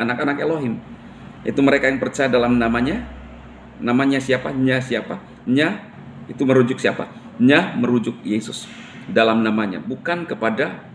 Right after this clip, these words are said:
Allah. Tetapi yang percaya dalam namanya itu merujuk kepada Yesus. Orang-orang diperanakkan bukan dari daging atau dari D A R A, ya,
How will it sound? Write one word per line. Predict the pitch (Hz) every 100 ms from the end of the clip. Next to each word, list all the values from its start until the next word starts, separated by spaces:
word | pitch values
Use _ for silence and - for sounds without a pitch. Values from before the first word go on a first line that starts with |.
| - - - - - - - -
Allah. | - 156 113 - - - - - - - - - - -
Tetapi | - 113 135 - - - -
yang | 127 131
percaya | 139 127 170
dalam | 143 139
namanya | 131 139 214 165
itu | 123 127
merujuk | 160 135 127 139 -
kepada | 120
Yesus. | 143 143 - - - - - - - - - - - -
Orang-orang | 143 147 - 170 170
diperanakkan | 147 139 147 135 151
bukan | 139 143 139
dari | 123 123 120 98 - -
daging | 160 185 - 156 98 - - - - - - - -
atau | - 120
dari | 110 113 113 101
D | 113
A | - -
R | 107 -
A, | 147 98 85 - - - - - - - -
ya, | - 98